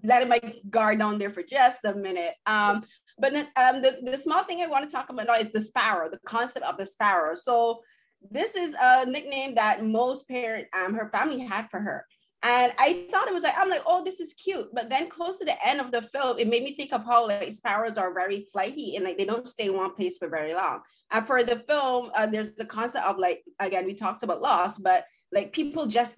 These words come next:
not being there anymore, you know, about the pandemic taking people and sickness taking people away. And, like, when they're gone, like, you're left bereft. So I wanted to know, like, was the sparrow kind of a reference to that? It's like,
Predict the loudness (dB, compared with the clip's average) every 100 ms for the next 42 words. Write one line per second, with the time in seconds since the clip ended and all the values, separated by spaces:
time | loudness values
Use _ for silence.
0 | 0 2 2 0 -2 0 0 -2 -4 -4
1 | -6 -2 -2 0 -2 -2 -4 -8 -12 _
2 | -4 -2 0 0 0 -2 -4 -10 -6 -4
3 | -2 -2 -4 -6 -2 -2 -2 -6 -6 -6
4 | -8 -4 -4 -4 -8 -12 -8 -8 -8 -14
5 | _ _ -10 -8 -6 -6 -8 -8 -6 -2
6 | 2 2 2 -2 -2 -2 -4 -4 -4 -4
7 | -4 -2 -2 -4 -8 -6 -4 -6 -10 -20
8 | _ -2 2 4 6 4 0 -2 -2 0
9 | -2 -4 -2 0 0 0 -2 -4 -6 0
10 | 2 0 -4 -4 -4 -4 -4 -8 -10 -4
11 | -2 -2 -2 -4